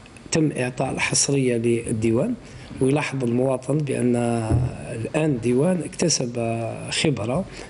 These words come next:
في ما يتعلق بحصرية استيراد البقوليات، آه، بالنسبة للبيع الحالة،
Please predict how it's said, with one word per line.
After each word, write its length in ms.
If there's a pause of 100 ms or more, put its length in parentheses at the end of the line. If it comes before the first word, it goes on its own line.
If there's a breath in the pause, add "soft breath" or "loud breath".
(120 loud breath)
في 280
ما 200
يتعلق 540
بحصرية 880 (120)
استيراد 520
البقوليات، 840 (540 loud breath)
آه، 560
بالنسبة 440
للبيع 580
الحالة، 440